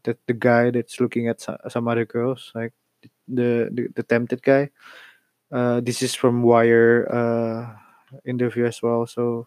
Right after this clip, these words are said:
if you've watched, uh, not Wired interview, but the Wired expansion of Article thirteen. So if you watched that, you probably already know. So it's that, that the picture is just a stock picture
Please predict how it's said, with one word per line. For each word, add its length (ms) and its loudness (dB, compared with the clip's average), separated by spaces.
if 200 -16
you've 200 -4
watched, 380 -4
uh, 100 4
not 200 -4
Wired 200 -2
interview, 340 -8
but 160 -10
the 80 -20
Wired 460 -4
expansion 420 -2
of 160 -10
Article 320 -8
thirteen. 420 -4
So 100 -4
if 80 -2
you 100 -2
watched 280 0
that, 180 -4
you 80 -6
probably 400 -2
already 580 -4
know. 260 -8
So 140 4
it's 360 2
that, 280 0
that 160 2
the 80 2
picture 400 2
is 120 8
just 200 -2
a 40 -2
stock 400 0
picture 440 -2